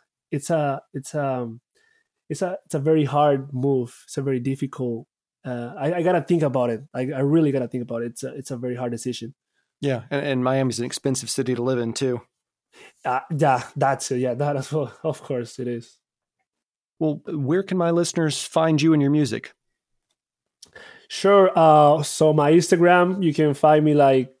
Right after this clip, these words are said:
Speaker 1: Kofla with K, Kofla mu-, uh, Kofla, um, line on the floor. Wh-, what do you say with the
Speaker 2: Underscore?
Speaker 1: the underscore, yeah. Kofla underscore music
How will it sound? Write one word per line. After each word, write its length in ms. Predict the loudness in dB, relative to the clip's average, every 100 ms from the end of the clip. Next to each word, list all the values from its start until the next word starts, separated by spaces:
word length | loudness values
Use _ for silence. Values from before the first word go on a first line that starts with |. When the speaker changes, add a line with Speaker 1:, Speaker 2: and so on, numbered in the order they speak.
| -2
Speaker 1:
Kofla 760 | 4 4 4 6 6 6 0
with 180 | 0 0
K, 420 | 2 4 4 0 -2
Kofla 560 | 0 0 2 2 4
mu-, 280 | 2 0 0 0
uh, 160 | -2
Kofla, 460 | 2 -2 2 2 2
um, 340 | 0 -2 -6 _ _ _ _ -2
line 320 | 4 6 6
on 140 | 4 6
the 220 | 6 4
floor. 420 | 2 2 4 2
Wh-, 240 | 0 0
what 140 | 2 4
do 80 | 2
you 100 | 0
say 300 | -2 -4 -4
with 140 | -8
the 320 | -6 -6 -8 -12 _ _ -20 _
Speaker 2:
Underscore? 580 | 0 2 2 2 2 0 _ _ _ 2
Speaker 1:
the 40 |
underscore, 520 | 4 4 2 2 2
yeah. 200 | 2 0 -4
Kofla 440 | 2 2 6 4 4
underscore 640 | 2 0 0 2 2 0 -6 _
music 520 | 0 2 2 0 -2